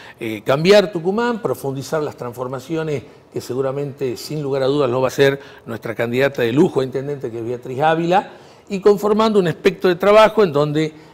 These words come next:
con Roberto Sánchez y Germán Alfaro como la fórmula de la esperanza y de la felicidad para el pueblo a partir de esa unidad importante que se ha tenido hace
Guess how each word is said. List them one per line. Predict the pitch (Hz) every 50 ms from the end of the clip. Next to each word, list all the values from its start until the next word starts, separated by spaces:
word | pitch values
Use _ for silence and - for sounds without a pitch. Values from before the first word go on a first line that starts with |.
| _ _ -
con | - 127 123 120 110
Roberto | 107 123 135 143 143 - 156 131
Sánchez | - 160 170 170 170 151 - 151 131
y | 117
Germán | 98 - 123 120 131 135
Alfaro | 131 127 123 - 156 156 156 156 143 -
como | 131 117 110 107 107
la | 107 104 101 98
fórmula | - - 147 170 170 156 151 143 135 131 131 120 113 104 95 - - - - - -
de | 120 117
la | 120
esperanza | 110 - - 135 135 143 156 160 156 151 135 - - 131
y | 117
de | 113 110
la | 110 104 101
felicidad | - - 127 127 131 117 - 131 135 143 151 139
para | - 123 117
el | 113 110
pueblo | - 143 147 143 131 120
a | 104
partir | - 117 113 - 135 135
de | 123 120
esa | - - 120
unidad | 110 113 120 127 127
importante | 120 117 - 117 113 117 143 139 135 135 - 117 101 - - - - - _ -
que | -
se | 123 - 135
ha |
tenido | 117 - - 127 135 135 131
hace | 120 - - 127 117 107 104 101